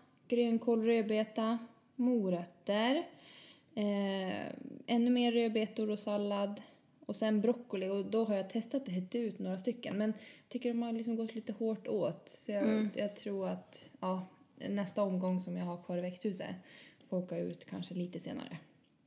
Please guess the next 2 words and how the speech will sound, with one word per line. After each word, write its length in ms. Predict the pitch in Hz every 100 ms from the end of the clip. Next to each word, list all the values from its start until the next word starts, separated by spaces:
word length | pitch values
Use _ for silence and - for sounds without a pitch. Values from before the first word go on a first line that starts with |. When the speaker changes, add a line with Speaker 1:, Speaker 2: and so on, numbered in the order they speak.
| _ _ - - - - - _ _
Speaker 1:
Eh, 420 | 202 190 190 185 185 -
brysselkål, 840 | 247 262 262 262 254 247 247 247